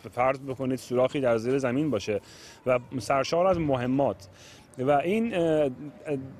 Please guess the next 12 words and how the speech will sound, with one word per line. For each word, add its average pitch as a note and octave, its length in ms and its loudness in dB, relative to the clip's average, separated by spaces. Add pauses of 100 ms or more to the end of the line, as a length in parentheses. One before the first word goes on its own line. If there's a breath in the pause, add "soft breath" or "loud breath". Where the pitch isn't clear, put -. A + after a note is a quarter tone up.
یافته‌ها D#3 680 2
نشون E3 460 -2
می‌ده G3+ 260 0
که، F3+ 340 2 (500 loud breath)
اه، C3 300 2 (140)
اگر F#3+ 320 2
که D3+ 320 2 (140)
بخواد D#3+ 400 2 (600 loud breath)
درگیری C#3 400 0
دوباره D3 320 4
شروع E3 300 0
بشه C3+ 380 2